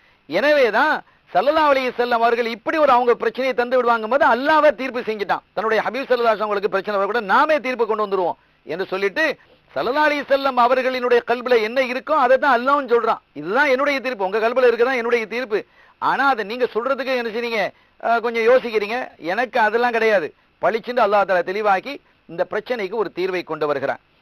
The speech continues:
இந்த தீர்வு அதோட என்ன செய்யும்? அந்த பிரச்சனையும் அதோட முடிஞ்சிருச்சு. அது தலாக்காக ஆயிடுச்சு. ஸல்லல்லாஹு அலைஹி வஸல்லம் அவர்களே, அவர்களை பார்த்து அல்லாஹ் சொல்றான், "நாம் உங்களுக்கு அந்த பெண்ணை ஜெயினப், அஹ், ஜெயினப் பின்த் ஜஹஷ் ரலியல்லாஹு அன்ஹா அவர்களை கல்யாணம் முடிச்சு வச்சோங்களாம்."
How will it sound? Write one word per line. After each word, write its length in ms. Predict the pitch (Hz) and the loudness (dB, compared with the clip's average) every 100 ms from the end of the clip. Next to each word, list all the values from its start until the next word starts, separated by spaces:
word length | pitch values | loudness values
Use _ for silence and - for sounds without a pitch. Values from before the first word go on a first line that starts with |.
| _ _ - | _ _ -16
இந்த 220 | 220 240 | -4 -4
தீர்வு 300 | 208 233 254 | -2 -2 0
அதோட 260 | 190 202 | 2 0
என்ன 160 | 220 190 | -2 -4
செய்யும்? 180 | 185 185 | -4 -4
அந்த 80 | 190 | -4
பிரச்சனையும் 440 | 180 190 190 214 | -6 -8 -4 -2
அதோட 140 | 185 160 | 0 -2
முடிஞ்சிருச்சு. 600 | 160 190 196 170 269 - _ _ | -4 -6 -8 -6 -8 -10 _ _
அது 340 | - 165 190 185 | -6 -2 -2 0
தலாக்காக 520 | 185 220 233 214 190 180 185 | 2 2 2 2 2 0 0
ஆயிடுச்சு. 520 | 196 214 247 311 - _ _ | -2 -6 -6 -6 -6 _ _
ஸல்லல்லாஹு 380 | 156 202 285 277 | -4 -2 0 0
அலைஹி 100 | 262 - | 0 -4
வஸல்லம் 200 | 240 220 | -4 -2
அவர்களே, 580 | 185 226 233 240 226 208 | -2 -2 -2 0 0 0
அவர்களை 360 | 175 208 214 | 0 0 0
பார்த்து 240 | 214 220 190 | 0 0 0
அல்லாஹ் 360 | 202 233 202 | 0 -2 -2
சொல்றான், 120 | 220 254 | -4 -4
"நாம் 420 | 196 233 311 320 | 0 2 2 0
உங்களுக்கு 380 | 262 247 240 277 | 0 2 2 2
அந்த 400 | 226 214 214 214 | 0 0 -2 -4
பெண்ணை 360 | 214 233 262 | -4 -4 -2
ஜெயினப், 600 | 208 226 247 226 220 202 - _ - | -2 -2 -2 -4 -4 -4 -8 _ -6
அஹ், 280 | 185 196 185 | 0 2 2
ஜெயினப் 300 | 175 240 240 | 0 -2 -2
பின்த் 140 | 220 | -2
ஜஹஷ் 340 | 190 202 208 233 | -2 -2 -2 -2
ரலியல்லாஹு 460 | 226 220 214 208 | 0 0 0 0
அன்ஹா 100 | 202 | 0
அவர்களை 280 | 190 185 247 | -2 -2 -2
கல்யாணம் 360 | - 202 226 220 | 0 0 0 -2
முடிச்சு 300 | 208 214 190 | -4 -2 -2
வச்சோங்களாம்." 500 | 196 277 294 262 | 0 2 4 2